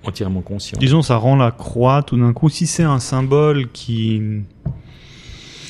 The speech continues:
Speaker 2: que je me suis approprié, qui dit quelque chose de mon identité, qui dit quelque chose de bon, enfin, on peut, on peut imaginer tout, toutes ces projections-là sur, sur la croix,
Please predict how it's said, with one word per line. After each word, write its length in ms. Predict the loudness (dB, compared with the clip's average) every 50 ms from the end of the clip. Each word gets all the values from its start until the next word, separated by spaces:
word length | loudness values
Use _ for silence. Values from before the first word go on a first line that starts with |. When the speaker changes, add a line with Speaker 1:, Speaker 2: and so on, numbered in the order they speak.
| -14 -14 -14 -16 -18 -18 -18 -10
Speaker 2:
que 120 | -4 0
je 40 | 0
me 60 | 0
suis 220 | 0 2 2 2
approprié, 840 | 2 2 0 -2 0 0 0 -2 0 0 2 4 4 4 4 2 2
qui 160 | 0 0 -2 -2
dit 120 | -2 -4 -2
quelque 240 | -2 -2 0 0
chose 220 | -2 -2 -2 -2 -2
de 80 | 0
mon 180 | 0 0 0 0
identité, 880 | 0 0 -2 -2 -4 -6 -8 -12 -2 2 4 4 4 4 2 2 0 0
qui 100 | -2 -4
dit 80 | -6 -2
quelque 180 | -2 -2 -2 -2
chose 180 | -2 -6 -4 -2
de 80 | -2
bon, 580 | 0 4 4 6 6 6 6 4 4 4 2 0
enfin, 220 | 0 0 -2 -2
on 100 | -2 -2
peut, 220 | -4 -4 -4 -4 -2
on 60 | -4 -4
peut 160 | -2 -2 0
imaginer 460 | 2 2 2 0 0 0 0 -2 -2
tout, 380 | -4 -4 -4 -4 -2 -2 -4 -4
toutes 160 | -6 -8 -8 -6
ces 140 | -6 -6
projections-là 680 | -4 -2 -2 -2 -2 -4 -4 -4 -2 0 2 2 2 2
sur, 240 | 0 -2 -6 -8 -8 -8
sur 220 | -8 -6 -6 -4
la 120 | -4 -4 -4
croix, 680 | -6 -10 -6 -4 0 0 2 2 2 2 2 0 0